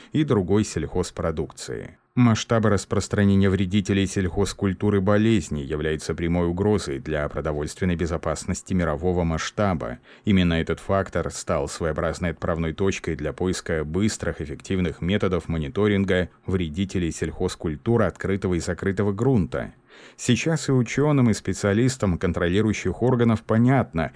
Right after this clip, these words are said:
что именно феромониторинг является одним из самых быстрых, надёжных, недорогих и доступных для всех методов контроля за распространённостью насекомых-вредителей.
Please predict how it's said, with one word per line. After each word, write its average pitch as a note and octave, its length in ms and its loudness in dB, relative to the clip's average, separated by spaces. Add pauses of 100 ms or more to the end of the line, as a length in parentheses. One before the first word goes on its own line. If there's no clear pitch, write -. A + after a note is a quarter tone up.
(180)
что - 240 -2
именно F#2 320 4
феромониторинг G#2+ 1120 2
является A#2+ 540 2
одним G2 240 4
из F2+ 80 0
самых D#2+ 340 0
быстрых, F#2 600 0
надёжных, G2 680 0
недорогих A#2+ 720 2
и E3+ 80 2
доступных B2+ 720 0
для F2 160 2
всех C3 400 -2
методов F#2 440 0
контроля B2+ 600 2
за D#3 160 0
распространённостью A2+ 1200 0
насекомых-вредителей. D#2+ 1900 -4